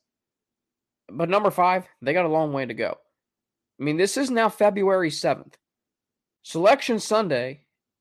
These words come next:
is in forty-one days. As of now, this Bearcat, the Bearcats are not getting their name called unless they go on a miraculous run through the rest of conference play.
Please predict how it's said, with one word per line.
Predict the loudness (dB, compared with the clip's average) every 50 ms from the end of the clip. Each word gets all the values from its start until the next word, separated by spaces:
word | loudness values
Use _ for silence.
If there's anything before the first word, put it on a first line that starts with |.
| _
is | 0 2 2 2 2 2 0 -2 -4 -8 -12 -18 _ _ _ _ _ _ _ _ _ _ _ _ _ _ _ _ _ _ _ -2
in | 0 0 0 -2
forty-one | -4 -8 -4 -2 0 0 0 -2 -4 -2 -2 0 0 0 0
days. | 0 -2 -2 -4 -10 -20 -20 _ _ _ _ _ _ _ _ _ _ _ _ _ _ _ _ _ _ _ 2
As | 4 4 4 4
of | 4 2
now, | 2 2 2 2
this | 2 2 0 0
Bearcat, | 2 2 2 2 2 2 0 0 0 -4 -6
the | 0
Bearcats | 4 4 4 4 4 2 0 0 0 0
are | 0 0
not | 2 0 0 -2 -2
getting | -2 -4 -2 -2
their | -4 -4
name | -4 -4 -6 -6
called | -8 -10 -10 -10 -10 _ _ _ _ _ _ _ _ _ _ _ _ _ _ _ _ _ _ -2
unless | 0 0 2 2 2 2 2
they | 0 0
go | 2 2 2 2
on | 4 2
a | 2
miraculous | 0 0 0 -2 -2 0 0 2 2 2 0 0 0 0 0 0 0 -2
run | -2 0 0 0 -2 -4 -10 -16 _ _ _ _ _ _ _ _ _ _ _ _ -2
through | -2 0
the | 0 0
rest | 2 2 2 2 2 0
of | -4 -4
conference | -2 0 0 0 -2 -4 -8 -8
play. | -8 -8 -8 -8 -10